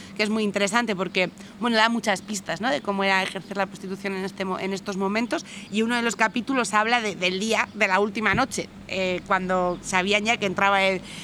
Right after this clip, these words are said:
en vigor este decreto. Cuenta que en el club en el que trabajaba ella invitaron a varios ce-, clientes que cenaron allí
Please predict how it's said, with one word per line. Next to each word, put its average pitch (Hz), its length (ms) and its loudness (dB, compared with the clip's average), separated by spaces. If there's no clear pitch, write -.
en 214 160 2
vigor 202 260 2
este 208 200 0
decreto. 226 520 2
Cuenta 226 320 2
que 196 100 0
en 190 120 2
el 180 120 0
club 202 240 -2
en 202 80 0
el 196 80 -2
que 196 80 -2
trabajaba 190 600 2
ella 240 160 0
invitaron 175 440 0
a 185 60 4
varios 190 280 0
ce-, 190 200 -2
clientes 220 600 -2
que 214 100 -4
cenaron 190 420 0
allí 196 340 0